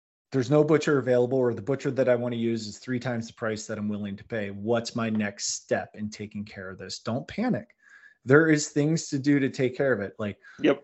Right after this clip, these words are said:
Speaker 1: "Okay, I've never butchered an animal before. I can't." Yes, you can. Take a breath.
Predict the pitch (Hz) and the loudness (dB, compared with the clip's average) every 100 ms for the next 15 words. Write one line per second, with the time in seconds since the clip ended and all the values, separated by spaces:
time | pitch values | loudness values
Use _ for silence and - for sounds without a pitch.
0 | 120 117 147 147 135 147 151 156 170 160 | -2 6 6 8 6 8 8 8 6 6
1 | 147 143 131 131 131 120 123 - 131 120 | 4 4 4 2 2 2 -2 2 4 4
2 | 104 147 147 147 - _ _ _ 117 117 | 2 0 0 0 -6 _ _ _ -6 -6
3 | 113 120 123 117 101 92 _ _ _ - | -6 -8 -4 -4 -4 -8 _ _ _ -8
4 | 110 143 175 143 120 123 - | -6 -4 2 4 4 2 -6